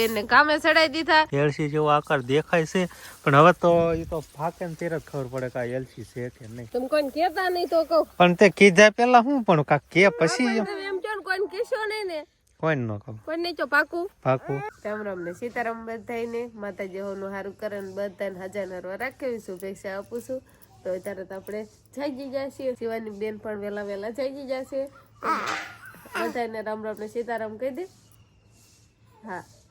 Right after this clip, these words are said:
Speaker 1: બાય બાય નથી કહેવાનું, અત્યારે રામ રામ ને સીતારામ કહેવાનું છે. હજી તો સવાર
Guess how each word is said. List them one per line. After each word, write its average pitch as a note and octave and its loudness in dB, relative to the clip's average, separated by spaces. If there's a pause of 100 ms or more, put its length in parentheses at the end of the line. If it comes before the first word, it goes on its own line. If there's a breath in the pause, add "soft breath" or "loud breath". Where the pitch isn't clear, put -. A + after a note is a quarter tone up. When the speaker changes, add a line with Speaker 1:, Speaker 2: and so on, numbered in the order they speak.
Speaker 1:
બાય A3+ -4
બાય B3+ -2
નથી D4+ -10
કહેવાનું, C#4+ -2
અત્યારે A3+ -6
રામ A3 -6
રામ G#3 -10
ને G#3 -10
સીતારામ A#3+ -8
કહેવાનું F3 -8
છે. F3+ -10
હજી G#3 -12
તો A#3 -8
સવાર C4+ -4